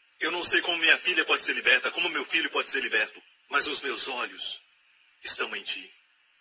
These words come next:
E quando ele disse isso, o Espírito Santo caiu sobre um dos filhos de Asaf, e era um profeta, e disse,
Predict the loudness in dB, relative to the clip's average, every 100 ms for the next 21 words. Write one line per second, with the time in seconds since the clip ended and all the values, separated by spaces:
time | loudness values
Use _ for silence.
0 | _ -4 0 4 4 4 2 2 2 0
1 | 0 2 2 2 -2 0 2 4 4 0
2 | 4 4 4 2 2 2 0 -4 -2 -2
3 | -2 -2 2 2 4 4 2 -4 -20 _
4 | _ _ -10 -6 2 4 4 -2 2 6
5 | 6 4 -12 _ _ _ _ _ 0 2
6 | 2 2 2 0 -4